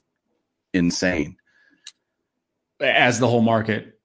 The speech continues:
Speaker 2: as a whole, right? I mean, but you, I mean, so for those that are listening on, uh, podcast channel, we're showing something on our, our feed right now.
Speaker 1: Well,
Speaker 2: Essentially from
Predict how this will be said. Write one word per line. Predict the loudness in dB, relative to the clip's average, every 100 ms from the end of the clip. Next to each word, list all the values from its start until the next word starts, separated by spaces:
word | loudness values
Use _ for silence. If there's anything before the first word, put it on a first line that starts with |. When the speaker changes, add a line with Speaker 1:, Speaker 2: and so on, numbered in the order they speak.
| -10
Speaker 2:
as | -8 -8
a |
whole, | -4 -2 0
right? | 0 0
I | 4
mean, | 4
but | 4 2 2
you, | 2 6 8 8 6 2 -4 -16 _ _ _ -8
I | -6
mean, |
so | 0 2 0 -2
for | 2
those | 2 2
that | 2
are |
listening | 0 0 -2 -2
on, | -4 -4 -2 -2 -4 -8 -18 _ _ _ -10
uh, | -10 -10
podcast | -6 -6 -4 -4 -4
channel, | -4 -2
we're | 0
showing | 0 2 4 2
something | 0 -2 0
on | 2 0
our, | -2
our | -4 -6 -6
feed | -4 -2 0
right | 0
now. | -2 -4 -6 -14 _ _ -20 -14 -16 _ _ _ -6 2
Speaker 1:
Well, | 4
Speaker 2:
Essentially | 6 6 4 2 2 0 -2 -2
from | 0 0 -2